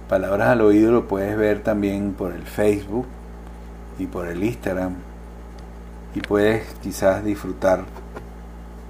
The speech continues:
a lo mejor sin vista, <laughs> pero sí de corazón, lo que aquí te estaba transmitiendo. Bueno, que Dios te bendiga.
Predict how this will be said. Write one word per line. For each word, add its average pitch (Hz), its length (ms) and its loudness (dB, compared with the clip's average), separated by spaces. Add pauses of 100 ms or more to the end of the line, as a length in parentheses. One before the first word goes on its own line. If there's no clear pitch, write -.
(1500)
a 95 40 -6
lo 95 80 -6
mejor 92 220 -2
sin 98 340 2
vista, 101 500 2 (680)
<laughs> - 680 -16
pero 98 200 0
sí 101 220 4
de 101 200 8
corazón, 101 520 2 (920)
lo 98 160 0
que 98 120 -2
aquí 98 460 -2
te 101 80 -4
estaba 90 440 0
transmitiendo. 82 640 -8 (1400)
Bueno, 101 200 0
que 101 120 2
Dios 98 220 2
te 123 120 4
bendiga. 104 460 2